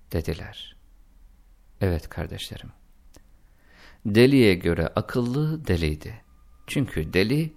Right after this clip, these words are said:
kendince akıllıydı. Hazreti Nuh Aleyhisselam'ın kavmi,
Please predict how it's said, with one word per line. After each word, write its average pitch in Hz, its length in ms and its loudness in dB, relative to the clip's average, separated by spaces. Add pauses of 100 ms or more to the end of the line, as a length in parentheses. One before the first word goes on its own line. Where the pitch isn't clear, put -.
(100)
kendince 107 800 0
akıllıydı. - 800 -6 (680)
Hazreti 127 300 0
Nuh 151 180 4
Aleyhisselam'ın 104 880 2
kavmi, 82 640 -4